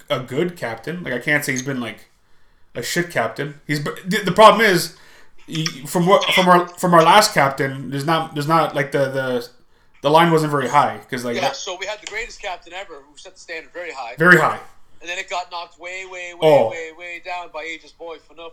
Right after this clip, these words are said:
Speaker 2: over there.
Speaker 1: It got fucking buried.
Speaker 2: And he's the fucking ruined it. So the standard just had to be raised a little bit more. And Tavares at least has done that. I'll
Speaker 1: Now
Speaker 2: give
Speaker 1: it's
Speaker 2: credit
Speaker 1: like,
Speaker 2: for that.
Speaker 1: yeah, now it's like a middle of the pack. Like, he's a, he's a
Speaker 2: Now we need, like, a, another level.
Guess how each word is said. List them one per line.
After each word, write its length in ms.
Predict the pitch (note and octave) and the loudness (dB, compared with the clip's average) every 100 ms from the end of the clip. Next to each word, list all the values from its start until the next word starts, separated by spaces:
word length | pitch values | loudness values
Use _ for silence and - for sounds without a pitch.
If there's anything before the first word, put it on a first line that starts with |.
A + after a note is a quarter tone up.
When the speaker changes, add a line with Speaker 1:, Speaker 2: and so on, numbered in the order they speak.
| C#3+ | -20
Speaker 2:
over 160 | - | -20
there. 140 | - - | -18 -10
Speaker 1:
It 40 | C#3+ | -2
got 160 | C#3+ | 0
fucking 240 | E3+ D3 C3+ | 0 -2 0
buried. 360 | D3 C3 A2+ - _ _ _ | 0 0 -2 -10 _ _ _
Speaker 2:
And 260 | D#3 C#3+ C#3 | -14 -12 -12
he's 160 | D#3 D3+ | -16 -18
the 80 | |
fucking 320 | E3 E3 D#3+ C#3+ | -12 -12 -12 -16
ruined 300 | E3 D#3+ C3+ | -14 -14 -14
it. 180 | C#3 - | -16 -18
So 380 | - E3 D#3 D#3 | -18 -12 -8 -10
the 60 | D#3 | -12
standard 360 | G3 F#3+ F#3 | -16 -16 -16
just 140 | F3+ F3+ | -20 -18
had 80 | F3 | -18
to 60 | |
be 100 | E3+ | -18
raised 300 | D3+ F3 E3+ | -14 -14 -14
a 40 | D3 | -16
little 160 | C#3+ | -16
bit 120 | C#3 | -18
more. 260 | D3+ C#3 A#2+ | -16 -14 -14
And 80 | A#2+ - - | -16 -20 -18
Tavares 360 | D3+ D#3 D3+ | -14 -12 -14
at 60 | D3 | -16
least 180 | D3+ C3+ | -18 -16
has 80 | |
done 160 | C3 B2+ | -16 -14
that. 160 | C3 A2+ | -14 -12
I'll 80 | |
Speaker 1:
Now 160 | G3 A3 | -2 0
Speaker 2:
give 40 | A3 | 2
Speaker 1:
it's 80 | |
Speaker 2:
credit 140 | A3+ G3+ | 2 0
Speaker 1:
like, 60 | |
Speaker 2:
for 60 | - | -4
that. 240 | C3 A#2 - - - | -12 -12 -16 -16 -4
Speaker 1:
yeah, 120 | G3 | 2
now 140 | F3+ | 2
it's 80 | F#3+ | 4
like 100 | F#3 | 2
a 60 | E3 | 2
middle 220 | E3+ F3 | 2 2
of 40 | |
the 80 | D#3+ | 2
pack. 220 | E3 D3+ | 0 0
Like, 120 | E3 E3 | 0 -2
he's 160 | F3 | 0
a, 100 | E3+ | 2
he's 160 | E3 E3+ | 2 2
a 80 | F3 | 0
Speaker 2:
Now 300 | G3 G#3 G3+ | 2 0 -2
we 100 | F#3+ | -6
need, 340 | F#3+ F#3 F#3 | -8 -8 -8
like, 280 | E3 D3+ D3 - - - - - - - _ | -6 -6 -8 -14 -16 -18 -20 -20 -20 -20 _
a, 120 | E3 E3 - | -12 -12 -12
another 240 | F3+ E3+ D#3 | -10 -8 -8
level. 260 | C#3 - | -10 -14